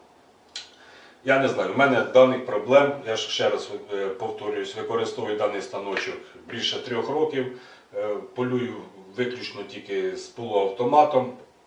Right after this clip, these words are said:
І ніяких проблем під час полювання,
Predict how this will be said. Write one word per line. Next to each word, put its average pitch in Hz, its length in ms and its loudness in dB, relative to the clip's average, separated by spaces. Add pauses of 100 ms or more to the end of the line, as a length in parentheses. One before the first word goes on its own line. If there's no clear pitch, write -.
(1300)
І 113 340 -2 (280)
ніяких 123 500 2
проблем 123 600 2
під 107 200 -10
час 104 200 -2
полювання, 104 680 -2